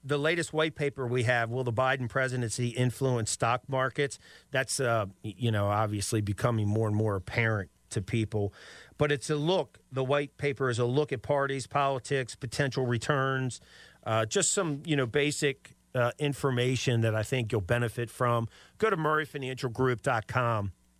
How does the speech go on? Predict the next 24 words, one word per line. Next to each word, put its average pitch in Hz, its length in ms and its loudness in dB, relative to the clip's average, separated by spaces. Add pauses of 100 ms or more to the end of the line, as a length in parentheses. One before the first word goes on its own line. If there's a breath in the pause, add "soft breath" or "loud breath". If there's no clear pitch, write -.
(360 soft breath)
and 120 140 2
it's 123 140 -4
right 147 200 2
on 151 140 0
the 123 80 -2
homepage. 120 560 0
You 113 60 -2
just 123 220 0
click - 280 0
on 120 160 0
Get 143 240 0
My 127 180 0
Copy, 117 580 -2 (420 soft breath)
put 160 160 2
in 139 140 0
your 131 160 -2
email, 131 640 2
and 117 100 -2
it 110 80 -2
goes 123 220 0
right 113 220 0
to 151 120 2
your 120 260 0
email. 95 460 0